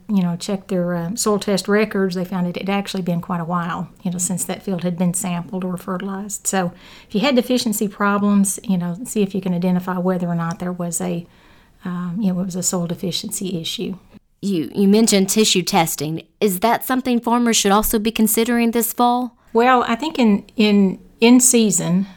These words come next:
Speaker 1: um, in, in crop, if we see something that doesn't look right, that looks like a nutrient deficiency, um, we tissue test,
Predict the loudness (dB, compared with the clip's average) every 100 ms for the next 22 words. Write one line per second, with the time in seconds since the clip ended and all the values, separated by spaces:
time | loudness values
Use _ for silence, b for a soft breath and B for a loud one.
0 | -4 -2 0 -2 -2 -2 2 4 4 2
1 | 2 2 4 6 6 0 -6 -2 2 2
2 | 2 0 0 0 0 0 0 0 0 0
3 | 0 2 0 0 -2 -2 -2 -4 -4 -2
4 | 0 -2 -4 -6 -4 0 0 0 -4 -2
5 | -2 -4 -6 -6 -6 -4 -4 -6 b b
6 | b b b -6 -4 -2 -2 0 2 2
7 | 0 -4 -2 0 -2 -2 -6 -2 -2 -4
8 | -8 -12